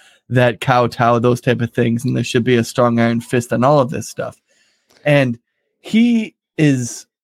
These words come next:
saying those type of things, and then I think he alludes to the idea that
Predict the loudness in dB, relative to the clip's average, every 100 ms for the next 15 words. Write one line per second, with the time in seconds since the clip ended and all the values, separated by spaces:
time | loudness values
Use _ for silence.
0 | _ -14 -2 0 2 2 0 0 -2 -4
1 | -4 -2 -2 -4 -8 -20 _ _ _ _
2 | _ _ 0 2 2 2 0 0 2 2
3 | 4 4 2 -2 -4 0 -2 -2 0 0
4 | 2 0 0 -2